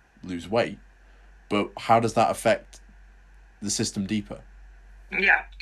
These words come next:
Speaker 2: So just, so if we just focus on that nutrition, just let's, uh, talk about, um, uh, so energy. Uh,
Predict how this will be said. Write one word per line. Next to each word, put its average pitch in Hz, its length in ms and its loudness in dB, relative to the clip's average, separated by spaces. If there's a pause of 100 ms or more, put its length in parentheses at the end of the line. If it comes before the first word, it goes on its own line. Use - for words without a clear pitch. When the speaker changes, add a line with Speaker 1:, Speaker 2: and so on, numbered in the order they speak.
(260)
Speaker 2:
So 226 320 6 (180)
just, - 360 0 (300)
so 226 140 6
if 254 100 6
we 330 80 0
just - 240 -2
focus 247 240 6
on 220 140 2
that - 160 8
nutrition, 196 540 2
just 247 220 -4
let's, - 280 4
uh, 208 240 6 (420)
talk 220 220 -4
about, 196 400 6 (140)
um, 185 680 -4 (840)
uh, 175 400 4
so 196 560 6
energy. 180 440 0 (380)
Uh, 160 460 6